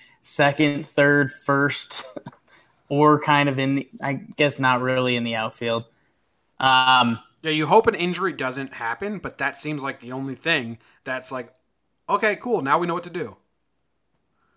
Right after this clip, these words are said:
Speaker 1: Yeah. Um, yeah, I don't know, man. I, I think, so here's the thing that, that doesn't overlap in my head is that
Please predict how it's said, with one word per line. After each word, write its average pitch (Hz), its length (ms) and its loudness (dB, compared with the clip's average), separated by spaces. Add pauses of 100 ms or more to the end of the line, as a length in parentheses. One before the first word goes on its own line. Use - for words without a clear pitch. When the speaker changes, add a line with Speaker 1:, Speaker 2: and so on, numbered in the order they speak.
(1700)
Speaker 1:
Yeah. 233 500 0 (920)
Um, 151 560 6 (1500)
yeah, - 380 -12
I 175 100 -4
don't 196 180 -2
know, 123 240 -6
man. 135 300 -4
I, 131 220 -4 (100)
I 139 120 -2
think, 220 380 0 (1800)
so 180 200 4
here's 202 240 4
the 240 80 4
thing 180 260 6
that, 143 300 2 (260)
that 143 200 -2
doesn't 143 300 2
overlap 127 640 0
in 127 80 -4
my 117 120 -4
head 117 200 -2
is 113 180 -6
that 120 380 -2